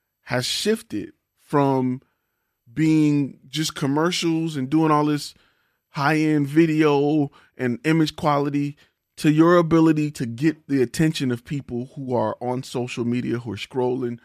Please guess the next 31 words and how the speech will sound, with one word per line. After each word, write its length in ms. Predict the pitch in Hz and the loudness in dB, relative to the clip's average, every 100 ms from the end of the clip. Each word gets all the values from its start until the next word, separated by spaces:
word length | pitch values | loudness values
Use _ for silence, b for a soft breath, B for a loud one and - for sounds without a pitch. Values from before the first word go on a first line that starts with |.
| b b | b b
who 80 | - | -8
are 60 | 110 | -4
doing 400 | 123 139 139 131 | -2 -2 0 2
whatever 500 | 127 131 123 120 120 | 4 2 0 -4 -2
in 60 | |
their 120 | 123 113 | -2 -2
busy 340 | 123 117 120 | -2 -2 -2
life 420 | 110 101 85 _ _ _ _ | -4 -6 -10 _ _ _ _
on 180 | 123 131 | -2 0
their 120 | 123 | -2
cell 300 | - 123 110 | -2 -2 -2
phone. 340 | - 95 87 - _ _ _ | -6 -12 -14 -20 _ _ _
It's 160 | 131 127 | -4 -2
gone 380 | 139 160 180 180 | 2 2 2 0
from, 440 | 165 151 143 135 b b b b | -2 0 0 -4 b b b b
there 140 | 127 147 | 2 2
used 160 | 185 | 4
to 60 | 156 | 2
be 160 | 147 | 2
a 60 | 143 | 2
time 380 | 160 139 135 131 | 2 2 2 2
where 220 | 127 123 | 2 2
the 140 | 120 | 0
goal 360 | 120 135 156 160 | -2 -2 0 0
was 140 | 151 147 | -2 -4
to 100 | 139 | -4
have 320 | 135 135 131 | 0 -2 -2
this 200 | 131 - | -6 -4
magnificent, 800 | 113 104 156 175 160 - 160 b b b - | -6 -2 -2 -2 -6 -6 -8 b b b -10
high 260 | - 156 | -4 -4
quality, 640 | 170 - 151 151 143 143 | -4 -4 -2 -2 -2 -4